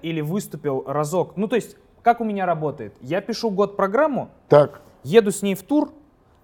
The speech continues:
Speaker 1: как только я выложил эту программу в интернет,
Speaker 2: Снял.
Speaker 1: больше никто её не хочет, потому что люди это слышали. И если я вдруг где-то на открытом микрофоне позволяю себе рассказать старую шутку, люди не смеются не из-за того, что не смешно, а из-за того, что мы знаем,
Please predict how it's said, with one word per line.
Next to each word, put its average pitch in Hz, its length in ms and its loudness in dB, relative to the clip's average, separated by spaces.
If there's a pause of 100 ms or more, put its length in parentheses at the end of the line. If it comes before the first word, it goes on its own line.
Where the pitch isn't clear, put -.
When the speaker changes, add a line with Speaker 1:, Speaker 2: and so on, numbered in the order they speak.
(180)
Speaker 1:
как 202 260 2
только 247 280 6
я 175 120 4
выложил 160 420 2
эту 139 120 -10
программу 151 420 -2
в 147 40 -6
интернет, 185 420 -4
Speaker 2:
Снял. 156 320 6
Speaker 1:
больше 208 420 6
никто 202 380 0
её 170 180 0
не 175 120 -6
хочет, 190 400 -4
потому 156 300 -6
что 160 160 -12
люди 220 260 -4
это 214 140 -6
слышали. 196 600 -8
И 139 80 -14
если 226 320 -6
я 196 100 -2
вдруг 175 300 -4
где-то 147 320 -4
на 135 100 -8
открытом 185 360 -8
микрофоне 185 600 -6 (340)
позволяю 180 440 -2
себе 170 200 -6
рассказать 170 440 -6
старую 175 340 -2
шутку, 175 540 -10 (320)
люди 208 240 -4
не 240 100 0
смеются 247 560 -6
не 196 240 -6
из-за 202 160 -6
того, 277 220 0
что 226 400 -2 (220)
не 196 160 -6
смешно, 233 380 -6
а 202 60 0
из-за 165 120 -6
того, 202 100 0
что 196 260 -8
мы 190 140 -8
знаем, 180 380 -6